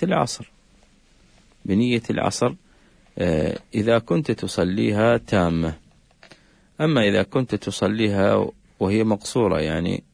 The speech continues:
آه، نسيت أن تص-، كنت مسافراً ونسيت أن تصلي العصر، وأنت ما زلت مسافراً، فستصليها ركعتين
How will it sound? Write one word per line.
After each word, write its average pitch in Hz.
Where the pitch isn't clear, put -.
آه، 90
نسيت 95
أن 98
تص-، -
كنت 117
مسافراً 110
ونسيت 101
أن 90
تصلي 90
العصر، 90
وأنت 127
ما 110
زلت 120
مسافراً، 95
فستصليها 104
ركعتين 90